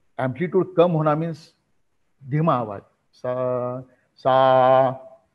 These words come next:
तो ये amplitude जैसी बढ़ी वैसी वही frequency, परंतु, अ, ज्यादा volume में हमें सुनाई दी। तो ये जो, अ, loudness जो है, वो volume जो है,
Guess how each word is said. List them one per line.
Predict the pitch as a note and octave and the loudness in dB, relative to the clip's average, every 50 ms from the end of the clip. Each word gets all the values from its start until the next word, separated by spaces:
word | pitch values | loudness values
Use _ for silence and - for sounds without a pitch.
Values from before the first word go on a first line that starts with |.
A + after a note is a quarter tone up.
| _ _ _ _ _ _ _ _ | _ _ _ _ _ _ _ _
तो | - D3+ | -4 -2
ये | D#3+ F3 | -2 -2
amplitude | F#3+ - C3+ B2+ A#2+ A#2+ - F3+ F#3 F#3+ G3+ G#3+ - - - | -2 -4 -6 -8 -8 -8 -8 -8 -6 -6 -6 -8 -8 -10 -8
जैसी | B2+ D#3 D3+ D3 - F3 | -4 -4 -4 -4 -4 -4
बढ़ी | D#3+ F3 E3+ F#3+ | -2 -2 0 0
वैसी | F3 D3+ C#3+ - G3 | -2 -2 -4 -6 -6
वही | C#3 C3 C3 C3 A2 A#2 F#3 B3 B3+ B3 - - | -4 -2 -2 -2 -2 -2 -4 -4 -4 -6 -8 -8
frequency, | C#3+ D3+ C#3+ - F3+ D#3 C3+ - - B2 A#2+ - - - _ _ | -8 -8 -6 -4 -4 -4 -4 -4 -8 -10 -10 -12 -14 -20 _ _
परंतु, | - D#3 F#3 E3 A3+ B3+ - - _ _ _ _ _ _ _ _ _ _ _ - | -8 -6 -6 -8 -10 -14 -16 -16 _ _ _ _ _ _ _ _ _ _ _ -6
अ, | D#3 D3 C#3+ C#3+ C#3 C#3 C#3+ - - - - _ - - - C3+ B2 - _ _ - - | -4 -2 0 0 0 0 -2 -4 -8 -14 -20 _ -20 -20 -20 -20 -20 -20 _ _ -20 -14
ज्यादा | B2+ B2 D3+ D3+ E3 F#3+ G#3 G3+ G3+ - | -6 -2 0 2 4 4 2 0 0 -6
volume | C3 B2 C#3 D3 E3 F3+ G3 F3 | -6 -2 -2 0 2 2 2 2
में | E3+ D#3 | 0 0
हमें | C#3+ C#3 C3 | -2 -2 -4
सुनाई | C3 - - A#2+ G2+ F#2+ | -6 -8 -10 -12 -12 -12
दी। | F#2+ G2 - _ _ _ _ _ _ _ _ _ - | -14 -18 -20 _ _ _ _ _ _ _ _ _ -4
तो | C#3+ D#3+ E3 | -2 -2 -2
ये | D3+ | 0
जो, | D3 F3+ F#3 F3+ F3+ F3 - - - _ - | 0 0 0 0 0 -2 -6 -12 -18 _ -10
अ, | - C#3+ C3+ C3 B2+ | -6 -4 -2 -2 -2
loudness | A#2+ A#2 B2+ C3 C#3+ C#3 C3 E3 G#3 F#3 C3 A#2+ | 0 0 2 2 0 0 0 -2 -2 -4 -2 0
जो | E3 F3+ | 0 0
है, | G3 - | 0 -2
वो | - - D#3+ F3 | -4 -4 -4 -2
volume | D#3+ C#3+ C#3+ D3 D#3 D#3+ F3+ F3 | 0 0 -2 0 -2 -2 -2 -2
जो | C3+ C3 A#2+ | -2 -4 -4
है, | B2 A#2+ A2+ D3 | -4 -4 -6 -8